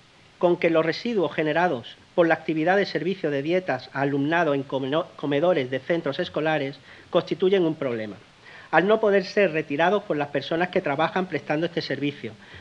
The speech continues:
dentro del horario establecido, ya que su jornada laboral finaliza a las cinco y media, viéndose obligadas a cometer una infracción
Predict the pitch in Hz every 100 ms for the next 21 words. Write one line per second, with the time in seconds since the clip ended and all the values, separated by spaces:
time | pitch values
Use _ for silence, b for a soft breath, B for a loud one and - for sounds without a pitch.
0 | B 180 196 214 196 156 135 143 139 143
1 | 131 123 120 101 95 - B B 170 160
2 | 160 170 160 143 165 156 151 147 190 262
3 | B B B 175 160 151 196 226 151 -
4 | 151 135 123 101 98 92 - B B B
5 | 160 208 185 - 139 139 - 143 151 175
6 | 185 190 143 147 143 185 180 185 196 170
7 | - - 175 160